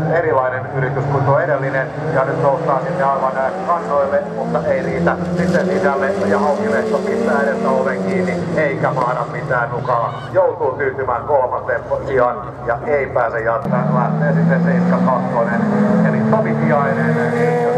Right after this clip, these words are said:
paikalle kahdeksankymmentäyksi. Tomi Tuomaala siihen kakkospaikalle ja sitten lähtee Nenolahti kiertämään sieltä ulkoa koko nippua.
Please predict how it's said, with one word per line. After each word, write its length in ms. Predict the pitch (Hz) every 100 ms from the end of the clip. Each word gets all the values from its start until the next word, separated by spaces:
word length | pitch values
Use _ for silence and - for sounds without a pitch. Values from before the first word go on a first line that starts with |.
| 247
paikalle 440 | 226 160 165 170 170
kahdeksankymmentäyksi. 1400 | 165 165 170 165 - 165 165 147 135 135 - - - - - - - - -
Tomi 260 | - - 139 143 - 147
Tuomaala 500 | 151 127 120 113 117
siihen 260 | 120 123 123
kakkospaikalle 1080 | - 135 - 120 117 117 117 113 117 110 110 - -
ja 60 | -
sitten 300 | - - -
lähtee 460 | 123 123 - - -
Nenolahti 560 | 151 117 117 113 156 151
kiertämään 420 | 123 113 117 113 110
sieltä 220 | 123 131
ulkoa 480 | 160 139 131 127 117
koko 280 | 123 120
nippua. 520 | 117 120 90 113 117